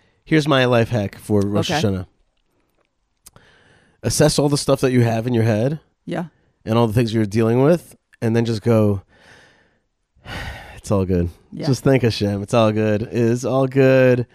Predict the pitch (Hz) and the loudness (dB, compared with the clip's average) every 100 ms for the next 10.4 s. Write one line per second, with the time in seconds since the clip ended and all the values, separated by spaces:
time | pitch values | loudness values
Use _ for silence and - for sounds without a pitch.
0 | _ _ - 123 127 139 131 - 143 117 | _ _ -4 -2 0 0 -2 -2 2 4
1 | 120 120 113 - - 120 123 135 - 123 | 4 2 -2 -14 -10 -6 -4 -4 -2 -2
2 | 117 117 123 123 123 117 117 113 110 370 | 0 0 0 0 0 2 2 0 0 2
3 | 370 - - 262 - 160 160 - 101 123 | 0 -2 0 0 -2 -10 -10 -8 0 2
4 | 117 98 - 151 147 139 104 - 117 101 | 2 0 -6 -4 -4 -4 -6 0 0 0
5 | - - _ - _ - 120 120 120 127 | -6 -20 _ -20 _ -2 2 2 2 -2
6 | - - 151 123 - - - 131 131 147 | -4 -4 -4 -4 -10 -20 -4 -2 0 -2
7 | - - 143 131 139 127 117 113 131 120 | -2 -4 -4 -2 -2 -2 -4 0 0 2
8 | 113 - 123 - 117 113 107 110 107 104 | -2 -2 -2 -2 -2 -2 -2 -2 -4 -4
9 | 110 104 101 101 - 123 127 117 117 110 | -4 -4 -4 -6 -6 -4 -2 0 0 0
10 | 113 110 110 - | 0 0 -2 -6